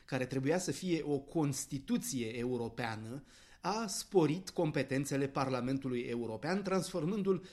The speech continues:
într-un autentic for legislativ, teoretic la egalitate cu Consiliul, care e compus din șefii de stat și de guvern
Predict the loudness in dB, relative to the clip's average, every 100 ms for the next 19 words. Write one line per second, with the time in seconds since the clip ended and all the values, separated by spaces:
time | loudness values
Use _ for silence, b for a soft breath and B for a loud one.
0 | B 0 0 2 0 0 0 0 0 0
1 | -2 -4 -8 -8 4 6 6 4 2 0
2 | -4 -4 -4 -6 -8 -8 -14 B B B
3 | 6 6 6 2 0 2 4 4 2 0
4 | -2 -2 -4 0 2 2 0 0 0 0
5 | 0 0 0 0 0 -2 -2 0 0 0
6 | -2 -2 -2 -4 -4 -2 -2 -4 -4 -4
7 | -2 -2 -2 -6